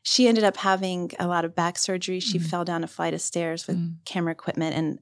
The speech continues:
Speaker 1: I ended up losing her business and everything.
Speaker 2: Wow.
Speaker 1: So I had moved home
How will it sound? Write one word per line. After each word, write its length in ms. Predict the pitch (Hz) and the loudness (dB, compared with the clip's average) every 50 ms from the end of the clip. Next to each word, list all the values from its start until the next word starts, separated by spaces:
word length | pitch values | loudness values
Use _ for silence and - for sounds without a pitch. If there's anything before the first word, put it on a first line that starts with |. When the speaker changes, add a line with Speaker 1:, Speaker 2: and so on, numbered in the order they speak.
| _ - | _ 0
Speaker 1:
I 80 | 175 | 2
ended 240 | - 214 208 185 185 | 4 4 4 4 4
up 80 | - - - - | 2 0 0 0
losing 340 | 180 196 190 - 185 170 | 2 2 2 2 2 -2
her 140 | 160 165 156 | -2 -2 -4
business 400 | 156 156 151 156 - 147 - - | -2 -2 -2 -2 -2 -4 -4 -4
and 80 | 156 123 | -2 -2
everything. 460 | 151 160 - - 160 151 151 151 151 | -2 -2 -2 -2 -2 -2 0 0 -2
Speaker 2:
Wow. 60 | 147 - | -2 -2
Speaker 1:
So 180 | - 160 160 | 0 2 4
I 80 | 175 190 | 4 4
had 160 | 190 190 185 | 4 2 2
moved 280 | 196 208 233 233 - - | 4 4 4 2 2 0
home 320 | - 214 202 196 202 196 | -2 -2 -2 -2 -4 -6